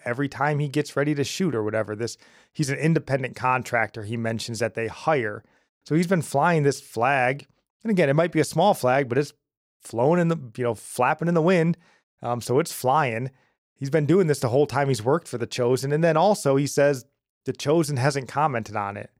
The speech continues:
Well, they have. We've just showed you the tweets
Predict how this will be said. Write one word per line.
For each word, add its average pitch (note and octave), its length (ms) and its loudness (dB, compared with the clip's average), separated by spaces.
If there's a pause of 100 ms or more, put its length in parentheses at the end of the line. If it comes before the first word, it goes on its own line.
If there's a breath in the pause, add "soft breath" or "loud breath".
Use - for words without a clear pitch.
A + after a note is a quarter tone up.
(580)
Well, D#3+ 160 0
they D#3 140 4
have. A#2+ 380 0
We've A#2+ 160 0
just C#3+ 200 2
showed D3+ 420 2
you A2+ 200 -4
the B2 160 -6
tweets - 640 -8